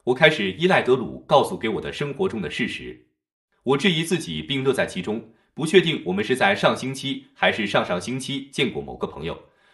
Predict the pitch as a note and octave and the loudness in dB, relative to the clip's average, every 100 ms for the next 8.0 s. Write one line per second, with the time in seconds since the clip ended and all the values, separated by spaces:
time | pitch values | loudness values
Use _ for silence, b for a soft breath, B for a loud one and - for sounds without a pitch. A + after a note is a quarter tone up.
0 | b B2 D3 F#3 F#3 F#3+ G#3+ A3 G3+ - | b -2 0 2 0 0 0 0 -2 -4
1 | - F3 D3+ - G#3+ - B - - G3+ | -2 -2 -4 0 0 0 B -6 -2 0
2 | D3 - B2+ G3 F#3 C#3 - _ - - | -2 -4 -2 -2 0 -4 -8 _ -2 -2
3 | - - - D#2 - - C#2 C#2 D#2+ - | -4 -4 -4 -4 -6 -10 -12 -8 -8 -10
4 | _ _ _ _ _ - F#3+ D#3 D#3+ D3+ | _ _ _ _ _ 0 2 4 2 2
5 | C#3+ C#3+ G3 F3+ A#2+ - D3+ - - G#3+ | 0 0 -2 -2 -2 -2 -2 -2 -4 -6
6 | - _ G3+ G#3 B3+ F#3+ - C#3+ - - | -8 _ -4 -2 0 0 -2 -4 -4 -4
7 | - F3+ - - C3+ D#2 C2+ F2 G2+ b | -4 -4 2 2 2 -6 -8 -6 -6 b